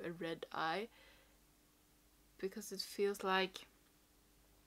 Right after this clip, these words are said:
I know that some people are, like, afraid of wearing red eyeshadow. I am not,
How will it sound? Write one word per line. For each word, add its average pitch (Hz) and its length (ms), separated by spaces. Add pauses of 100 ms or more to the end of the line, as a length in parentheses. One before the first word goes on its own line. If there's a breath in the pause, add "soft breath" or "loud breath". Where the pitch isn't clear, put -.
(720 loud breath)
I 247 100
know 320 180
that 320 140
some 233 200
people 214 260
are, 180 120
like, 180 240
afraid 185 480
of - 180
wearing 196 480
red 196 300
eyeshadow. 240 720
I - 200
am 208 200
not, 202 280